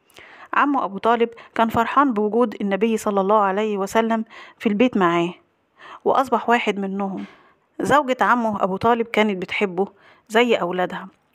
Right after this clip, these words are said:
وبتعامله معاملة جميلة جدًا، وهو كمان كان بيحبها وبيحترمها، لأنها كانت قبل ما تأكل أولادها كانت بتأكله هو الأول،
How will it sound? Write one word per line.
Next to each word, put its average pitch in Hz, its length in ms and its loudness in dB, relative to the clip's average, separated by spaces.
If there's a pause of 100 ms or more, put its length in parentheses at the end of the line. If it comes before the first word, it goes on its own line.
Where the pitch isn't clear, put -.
(120)
وبتعامله 214 440 0
معاملة 214 480 2
جميلة 202 420 0
جدًا، 180 420 -6 (120)
وهو 226 400 2
كمان 180 400 -2
كان 180 180 -2
بيحبها 175 440 -2
وبيحترمها، 180 760 -2 (640)
لأنها 247 320 4
كانت 240 320 0
قبل 220 280 -2
ما 185 80 -4
تأكل - 380 -2
أولادها 208 540 0 (300)
كانت 247 260 2
بتأكله 208 520 0
هو 208 240 4
الأول، 175 400 -2